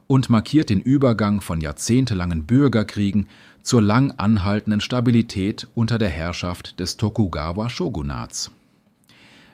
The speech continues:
Diese Entscheidungsschlacht zwischen der von Tokugawa Ieyasu geführten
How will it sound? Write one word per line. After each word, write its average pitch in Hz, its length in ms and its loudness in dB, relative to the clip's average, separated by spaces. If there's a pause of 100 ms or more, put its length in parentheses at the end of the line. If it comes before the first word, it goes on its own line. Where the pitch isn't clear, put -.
Diese 160 380 0
Entscheidungsschlacht 98 1120 -4
zwischen 95 340 -4
der 85 140 -4
von 80 180 -8
Tokugawa 98 800 -2
Ieyasu 104 580 -2
geführten 87 540 -6